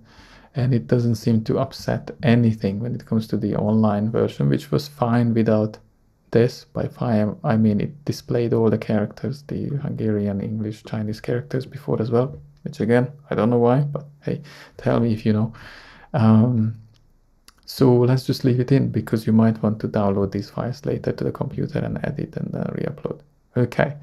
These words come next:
so in this video we covered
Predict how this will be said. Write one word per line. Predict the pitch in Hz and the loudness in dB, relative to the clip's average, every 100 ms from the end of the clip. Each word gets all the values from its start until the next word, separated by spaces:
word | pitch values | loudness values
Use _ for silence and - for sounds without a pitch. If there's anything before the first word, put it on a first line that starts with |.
| - - - - - | -20 -20 -20 -20 -12
so | - 120 117 117 | 2 6 8 6
in | 117 | 6
this | 131 143 | 4 4
video | - 120 117 113 | 2 4 4 4
we | 110 107 110 - | 4 0 -2 -10
covered | - 143 131 123 117 117 | 0 2 6 6 6 2